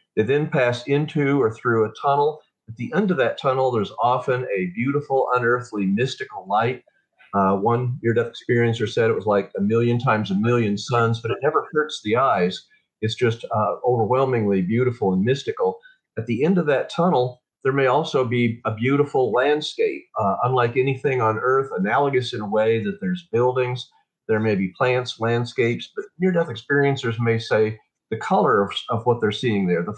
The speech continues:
flowers, their colors are beautiful beyond anything on Earth that they ever knew or even conceived of. They may encounter music there that's beautiful beyond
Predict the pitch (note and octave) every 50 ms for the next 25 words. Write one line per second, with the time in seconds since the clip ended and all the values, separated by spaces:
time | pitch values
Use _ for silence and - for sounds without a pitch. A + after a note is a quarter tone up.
0 | - - E3 F3 E3+ C#3 G2+ E2 F2+ F2+ F#2 G2+ F#2 F#2 - - F3 E3+ D3 A#2
1 | A2 A2 - - _ E2+ - - _ _ - A2+ A2 A2+ C3+ D3 D3+ D#3+ E3+ -
2 | C#3+ C3 A#2+ A#2+ A#2+ A#2 A2+ A2+ A2 G2 - C#3 C#3 C#3+ C#3 C#3 - C3+ B2+ B2
3 | B2 A2+ A2+ A2 - B2 C3 B2 A2 - - - _ - G#2 G#2 G2+ - - C3+
4 | C#3 C#3 C#3 B2 A#2+ A#2+ A#2+ B2+ B2+ A#2 A#2+ C3 C3 C#3 C3+ - - A#2 A2 -
5 | - E3+ F#3 F3+ F3 - - C#2 - - _ _ _ _ _ _ _ _ - C3
6 | C#3+ C#3+ C#3 C3+ B2+ C3 - F3 D3+ D3 C3+ A#2 G2 G2+ G#2+ B2 D3 G3 G#3 F3+
7 | C3+ A#2 - - A2+ A2 G#2 F#2+ G2+ G2 - A#2 A#2 C3 C#3 C#3+ C#3+ C#3+ - C#3
8 | C3+ C3+ A#2+ A2+ A2+ A2+ A2 G#2+ G#2